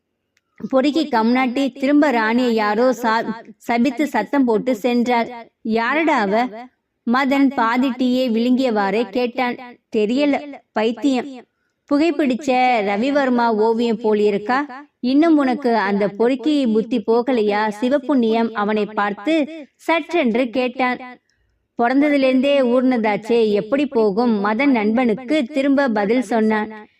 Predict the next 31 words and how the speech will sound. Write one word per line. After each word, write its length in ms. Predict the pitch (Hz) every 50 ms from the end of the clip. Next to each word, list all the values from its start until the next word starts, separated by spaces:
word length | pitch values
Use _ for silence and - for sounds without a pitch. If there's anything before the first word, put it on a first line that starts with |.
| _ _ _
"நீ 240 | - 247 254 254 240
பாக்குறத 580 | 247 254 220 220 254 247 240 285 285 240 226
அவ 240 | 240 233 226 208 214
பார்த்தா 460 | 202 226 220 208 233 226 220 240 233 233 233 240
கல்லெடுத்து 540 | 226 214 220 254 269 269 233 226 - - 247
அடிப்பா. 440 | 220 214 214 226 220 220 233 214 - - 214
ஏற்கனவே 560 | 196 214 233 240 - - 247 233 220 226 247 240
நாலஞ்சு 500 | 220 214 202 214 233 240 214 214 208 196
பேர் 180 | 233 240 233
வாங்கி 320 | 202 208 202 214 240 233 247
கட்டியிருக்காங்க. 880 | 220 233 220 180 - 240 233 226 233 233 214 208 208 208 202 208 208 208 202 - _ _
சரி, 380 | _ _ - 262 262 254 269 226
வேற 280 | 208 226 233 247 247 240
பேச்சு 340 | 240 247 247 247 - 294
பேசுவோம். 540 | 254 254 240 233 220 - 247 233 226 214 196 226 220 214
அவ 360 | 202 214 220 226 233 226 226 220 233
தலைவிதி, 500 | 226 196 202 226 247 262 269 220 233 233 247
பாவம், 520 | 220 240 226 214 214 226 240 240 220 226 233
அலையிறா." 440 | 202 202 214 226 240 240 226 214 214 233 226 - -
சிவபுண்ணியம் 600 | 262 294 294 277 277 262 226 220 220 233 220 220
பேச்சை 460 | 233 226 226 - - 208 202 220 214
திருப்பினான். 560 | - 247 240 233 240 247 226 226 220 226 226 226 220 226 - _ _ _ _ _ _ _ _ -
"ஓகே, 320 | 240 262 254 254 262 240 240 247 240 240
இன்னிலிருந்து 640 | 233 226 233 254 254 247 254 262 262 254 285 277 262
ஒரு 220 | 240 233 220 220
வாரம் 380 | 202 208 208 220 240 247 247 226
இந்த 300 | 185 214 202 208 214 208
ஊர்ல 340 | 214 233 240 247 247 240
கேம்ப்" 400 | 220 - 247 226 214 220 226 233
என்றான் 560 | 220 208 208 202 214 226 214 214 233 247 226 220
மதன். 500 | 214 208 214 226 226 208 214 233 226